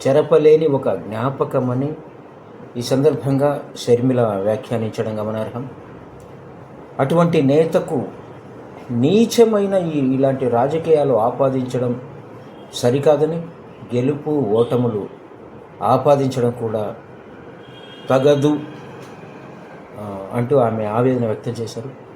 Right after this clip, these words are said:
వైఎస్ఆర్ను అవమానించేలా ఉన్న ఈ హీనమైన చర్యలకు బాధ్యులైన వారు ఎవరైనా సరే, ఎంతటి వారైనా సరే,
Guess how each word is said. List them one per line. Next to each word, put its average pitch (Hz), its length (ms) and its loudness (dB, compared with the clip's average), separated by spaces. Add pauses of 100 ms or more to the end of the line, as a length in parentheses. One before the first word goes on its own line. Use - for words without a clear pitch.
(440)
వైఎస్ఆర్ను 156 880 4
అవమానించేలా 135 920 2
ఉన్న 113 420 -2 (640)
ఈ 135 160 2
హీనమైన 156 720 2
చర్యలకు 117 880 2 (720)
బాధ్యులైన 127 920 4
వారు 110 360 2
ఎవరైనా 107 640 0
సరే, 113 400 -4 (480)
ఎంతటి 147 380 4
వారైనా 113 560 2
సరే, 120 420 -2